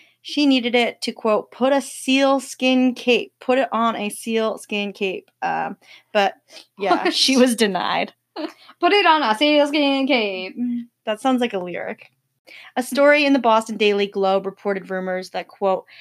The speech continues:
Speaker 1: "Lizzie and her stepmother never got along together peacefully, and that for a considerable time back,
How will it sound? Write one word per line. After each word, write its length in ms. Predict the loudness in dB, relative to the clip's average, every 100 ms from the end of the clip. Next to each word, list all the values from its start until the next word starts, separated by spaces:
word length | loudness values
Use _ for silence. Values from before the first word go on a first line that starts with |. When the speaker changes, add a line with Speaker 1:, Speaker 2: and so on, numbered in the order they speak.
| -14 -2
Speaker 1:
"Lizzie 360 | 0 2 2
and 120 | 4 2
her 100 | 0
stepmother 580 | 0 -2 0 0 0 0
never 280 | 0 0 2
got 200 | 2 2
along 360 | 2 0 -2
together 320 | -4 -2 -2
peacefully, 720 | -2 -2 -2 -4 -6 -4 -8 -14 _ _ -2
and 100 | 0
that 180 | 0 0
for 80 | -4
a 60 | 0
considerable 600 | 0 0 -2 -4 -2 -6
time 440 | -4 -2 0 -2
back, 520 | -2 -2 -2 -4 -10